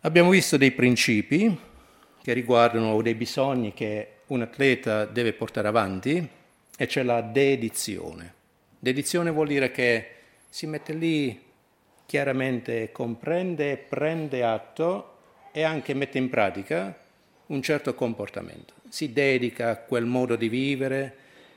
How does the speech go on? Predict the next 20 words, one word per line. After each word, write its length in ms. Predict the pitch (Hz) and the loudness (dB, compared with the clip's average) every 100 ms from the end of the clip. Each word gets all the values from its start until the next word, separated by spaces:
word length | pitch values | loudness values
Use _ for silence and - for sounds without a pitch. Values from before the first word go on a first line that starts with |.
| _ _ | _ _
quel 200 | - 117 | -4 -2
modo 300 | 120 120 117 | -2 -2 -2
di 340 | 107 107 101 104 | -4 -6 -6 -10
ragionare. 1200 | - 139 131 131 120 120 120 117 117 117 - - _ _ _ _ _ _ _ _ _ - | -2 0 2 0 -2 -2 0 0 -2 -6 -10 -20 _ _ _ _ _ _ _ _ _ -6
E 80 | |
abbiamo 240 | 160 165 165 | -2 0 -2
parlato 340 | 160 165 156 | -2 -2 0
che 100 | 135 | -2
ci 120 | 123 | -4
sono 200 | 113 135 | -2 -2
delle 220 | 120 113 107 | 0 0 0
cose 240 | 120 113 | -2 -4
importanti 580 | 107 110 - 117 95 95 | -4 -6 -2 -2 -2 -6
che 140 | - | -8
lui 160 | 95 101 | -6 -4
deve 180 | 98 92 | -2 -4
vedere, 440 | 95 87 87 95 - _ - - - | -4 -6 -10 -14 -18 _ -20 -20 -10
e 100 | 127 | -8
cioè 220 | - 151 147 151 | -2 0 0 -2
il, 500 | 131 127 120 120 110 | -6 -4 -2 -2 -6